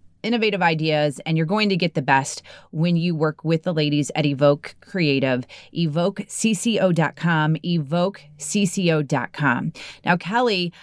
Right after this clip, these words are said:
let's just go ahead and tar-, start talking about vehicles, and we'll just use me as a great example. I wanna know, having a front-facing child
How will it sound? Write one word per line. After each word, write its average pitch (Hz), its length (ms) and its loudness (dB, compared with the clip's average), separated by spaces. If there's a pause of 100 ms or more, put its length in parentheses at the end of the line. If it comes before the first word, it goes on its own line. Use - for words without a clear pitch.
(260)
let's 214 560 0
just - 280 -2
go 233 160 2
ahead 185 640 0
and 165 480 2
tar-, 170 240 -4
start 170 260 0
talking 170 240 0
about 156 200 0
vehicles, 139 580 -2
and 151 260 -2
we'll 175 120 2
just 180 200 -4
use 202 220 0
me 214 500 2
as 170 360 -2
a 180 40 0
great 170 300 0
example. 143 500 -2
I 165 240 2
wanna 269 300 -2
know, 143 540 0 (480)
having 175 560 4 (100)
a 143 480 0 (540)
front-facing 220 1400 -2
child 147 680 0